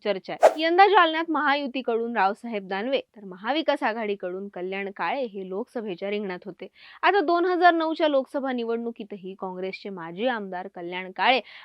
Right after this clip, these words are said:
आणि भाजप खासदार रावसाहेब दानवे यांच्यात थेट लढत झाली होती, तेव्हा कल्याण काळेंनी रावसाहेब दानवेंना जोरदार टक्कर दिली होती. रावसाहेब दानवे हे अवघ्या साडेआठ हजार मतांनी निवडून आले होते. दोन हजार नऊ मध्ये काँग्रेसकडून दानवेंना कडवी झुंज देणारे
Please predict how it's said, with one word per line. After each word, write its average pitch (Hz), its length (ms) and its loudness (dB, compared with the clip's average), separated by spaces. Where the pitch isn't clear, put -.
आणि 370 200 8
भाजप 359 380 8
खासदार 294 500 6
रावसाहेब 262 520 2
दानवे 240 380 -2
यांच्यात 196 340 -8
थेट 240 240 -2
लढत 202 300 -2
झाली 214 260 0
होती, 208 260 -2
तेव्हा 208 280 2
कल्याण 185 420 -4
काळेंनी 208 560 -2
रावसाहेब 202 540 -2
दानवेंना 202 520 -8
जोरदार 240 640 2
टक्कर 226 300 -8
दिली 196 260 -4
होती. 190 280 -6
रावसाहेब 247 580 4
दानवे 233 340 0
हे 208 200 -4
अवघ्या 202 340 -2
साडेआठ 208 560 0
हजार 233 220 6
मतांनी 214 460 0
निवडून 226 340 0
आले 190 200 0
होते. 180 300 -6
दोन 359 200 6
हजार 392 260 10
नऊ 349 240 4
मध्ये 311 380 6
काँग्रेसकडून 254 720 2
दानवेंना 214 480 4
कडवी 190 340 -6
झुंज 202 280 -6
देणारे 202 440 0